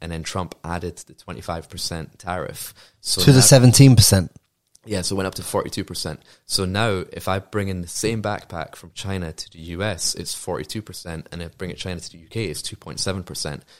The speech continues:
Speaker 1: So that's something important to look at, that if you're a brand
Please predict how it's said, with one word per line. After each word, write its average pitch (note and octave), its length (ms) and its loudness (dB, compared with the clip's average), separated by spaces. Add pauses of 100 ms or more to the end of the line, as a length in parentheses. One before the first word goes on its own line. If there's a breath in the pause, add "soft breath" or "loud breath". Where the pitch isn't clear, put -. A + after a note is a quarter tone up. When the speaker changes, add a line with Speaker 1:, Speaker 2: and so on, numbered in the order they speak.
(120)
Speaker 1:
So - 140 -6
that's G2+ 240 0
something G#2 240 -4
important F#2+ 420 -8
to F2 80 -14
look G2 220 -12
at, F2 240 -6
that F2+ 180 -8 (300 soft breath)
if - 120 -14
you're G#2 160 -2
a F2+ 60 -4
brand F#2 600 -6